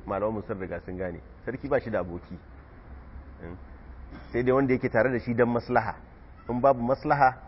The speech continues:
shikenan. Aboki wanda zai ce ko shi yana tare da shi ba zai rabu ba. Duk abin da ya, yau daga zarar ya samu mulki to shikenan. Zantan abokantaka ta wuce sai dai maslaha. Inda maslaha abokin sa, in babu maslaha kuma shikenan.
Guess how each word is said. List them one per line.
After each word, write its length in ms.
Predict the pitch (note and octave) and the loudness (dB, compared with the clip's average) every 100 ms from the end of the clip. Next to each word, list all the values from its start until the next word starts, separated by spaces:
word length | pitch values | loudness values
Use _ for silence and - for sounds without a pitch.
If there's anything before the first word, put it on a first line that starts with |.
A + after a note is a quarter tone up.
| - | -12
shikenan. 380 | A2+ - F#2 E2+ | -12 -4 -4 -4
Aboki 380 | F#2 G#2+ C#3 - | -2 0 0 2
wanda 220 | C#3+ C#3 | 2 2
zai 120 | B2+ | 0
ce 120 | B2 A#2 | -2 -2
ko 180 | C3+ | 0
shi 120 | A#2+ B2+ | 0 2
yana 140 | A2+ | 2
tare 260 | G#2+ G2 G#2+ | 2 0 0
da 80 | |
shi 160 | G2+ A2 | -2 -4
ba 120 | G2 | -2
zai 120 | G2 A2+ | 2 2
rabu 140 | G2+ | 2
ba. 100 | G2 | 4
Duk 120 | G2+ - | 6 6
abin 180 | B2+ B2+ | 4 2
da 80 | |
ya, 60 | A2+ - G#2+ | 0 -2 2
yau 240 | C3 C3+ - - - - - | 6 6 4 -8 -16 -16 -2
daga 220 | A2+ A2 | 0 4
zarar 220 | A#2 D#3 E3 | 8 10 12
ya 160 | E3 | 12
samu 240 | D#3 C3 B2 C3 | 10 6 6 2
mulki 200 | B2 A2 | 2 -4
to 80 | G#2 | -4
shikenan. 420 | A#2 - F2 D#2+ - - - - - - - - | -6 -6 -6 -8 -16 -20 -20 -20 -20 -20 -20 -10
Zantan 260 | G2 F2+ C3 | -8 -2 0
abokantaka 580 | A2 G#2+ G#2 F#2+ B2 A2 | 0 0 -2 -4 0 0
ta 180 | - A#2+ | 4 4
wuce 240 | B2 A2+ | 4 -2
sai 140 | G2 A2+ | -2 0
dai 120 | A2+ | 2
maslaha. 460 | A2+ A2+ A2+ - - - - - - - - - - - - - | 0 -2 -2 -2 -8 -16 -20 -20 -20 -20 -20 -20 -20 -20 -20 -6
Inda 260 | A#2+ C3 B2 | 2 4 6
maslaha 680 | A#2 C3 D3+ C#3+ C#3 C#3 C3+ | 6 4 8 12 12 12 10
abokin 380 | G#2 G#2 A2+ A2+ | 4 -2 -2 -4
sa, 80 | G#2+ | -2
in 160 | G#2+ A#2+ | 0 4
babu 200 | B2+ A2 | 4 4
maslaha 420 | A#2 - A#2+ G2+ | -2 -2 -2 -2
kuma 220 | - B2+ | -4 -6
shikenan. 420 | - A#2+ G#2 E2+ | -8 -10 -8 -8